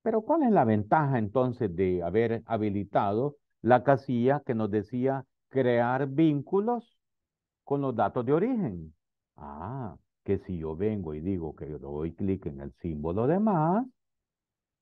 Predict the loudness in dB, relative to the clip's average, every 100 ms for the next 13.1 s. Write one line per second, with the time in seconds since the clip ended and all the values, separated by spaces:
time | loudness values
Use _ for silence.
0 | _ _ _ _ -4 0 4 4 6 2
1 | 2 4 6 6 2 2 4 4 4 2
2 | 4 4 4 2 -2 -6 _ _ _ _
3 | _ _ -4 0 2 0 -4 _ _ _
4 | _ 0 2 2 -2 -10 2 2 2 -2
5 | -2 -2 0 0 2 0 -2 0 0 -2
6 | -4 -2 0 -2 -2 0 0 0 0 -2
7 | 2 2 2 -2 _ _ 0 0 0 -2
8 | -2 -2 -4 -4 -8 -2 0 0 -2 -6
9 | -6 -2 0 0 -2 -4 _ _ -10 -4
10 | -4 -4 -2 0 2 2 4 2 0 -2
11 | -8 _ -4 -4 -2 -4 -2 -2 -2 -6
12 | -8 -2 0 2 0 -4 -4 -2 0 -2
13 | -6